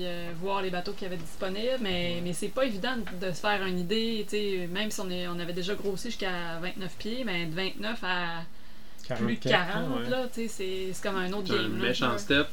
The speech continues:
Speaker 2: Ouais, c'est,
Speaker 1: Ouais.
Speaker 2: c'est complètement différent, là.
Speaker 3: Au niveau des systèmes à bord et tout
Speaker 2: Ouais,
Speaker 3: ça.
Speaker 2: c'est, tout est plus compliqué, plus
Speaker 1: Ouais.
Speaker 2: gros, là. Fait que, c'est, fait que, tu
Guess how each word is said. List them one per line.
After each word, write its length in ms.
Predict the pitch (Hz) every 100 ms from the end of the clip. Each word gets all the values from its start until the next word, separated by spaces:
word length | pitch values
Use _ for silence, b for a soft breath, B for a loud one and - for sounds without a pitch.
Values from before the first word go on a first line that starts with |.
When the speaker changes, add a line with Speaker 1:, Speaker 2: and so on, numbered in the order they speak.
| 151
Speaker 2:
Ouais, 220 | 131 127
c'est, 100 | 202
Speaker 1:
Ouais. 60 | 196 - -
Speaker 2:
c'est 120 | -
complètement 420 | 123 127 120 123
différent, 380 | 117 - 113 110
là. 80 | 120 147 143 139 -
Speaker 3:
Au 60 | 127
niveau 240 | 123 123
des 120 | 123 123
systèmes 420 | 120 107 131 123
à 100 | 110
bord 440 | 107 120 123 120 110
et 180 | -
tout 60 | -
Speaker 2:
Ouais, 120 | 131
Speaker 3:
ça. 160 | 139 139
Speaker 2:
c'est, 180 | - -
tout 180 | 147 131
est 100 | 120 - - - - -
plus 120 | 131 - -
compliqué, 640 | 131 117 - - 131 135 135
plus 120 | 135
Speaker 1:
Ouais. 100 | 120
Speaker 2:
gros, 300 | 117 160 170
là. 120 | 160 165 151
Fait 80 | -
que, 200 | - 110 104 110 110
c'est, 400 | - - - - - - -
fait 80 | 135
que, 60 |
tu 60 | -